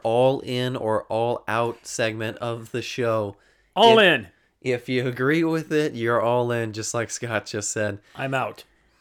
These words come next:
Speaker 1: If you are on the opposite side, if you disagree, you're all out. So Scott will read a statement,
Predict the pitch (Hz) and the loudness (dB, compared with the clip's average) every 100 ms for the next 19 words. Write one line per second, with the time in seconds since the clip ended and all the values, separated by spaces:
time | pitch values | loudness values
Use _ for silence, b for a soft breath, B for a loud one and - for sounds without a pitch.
0 | _ - 127 120 113 113 123 123 110 110 | _ -4 -4 -4 -8 -8 -4 -2 -2 0
1 | 104 101 - 107 110 110 - 110 139 - | -2 -4 -8 -6 -4 -4 -2 -2 -2 -6
2 | 123 - 113 107 110 104 123 131 127 104 | -8 -2 -2 -2 -4 -4 -4 -2 -6 -4
3 | 110 107 104 110 - 104 107 104 107 101 | -2 -2 -2 -2 0 0 0 0 -2 -2
4 | 90 - - - 101 95 - 113 127 135 | -4 -14 -16 -12 -10 -8 -2 0 0 -2
5 | 127 131 131 127 127 - - 117 113 117 | -2 -2 -4 -6 -8 -6 -4 -4 -4 -6
6 | 117 | -8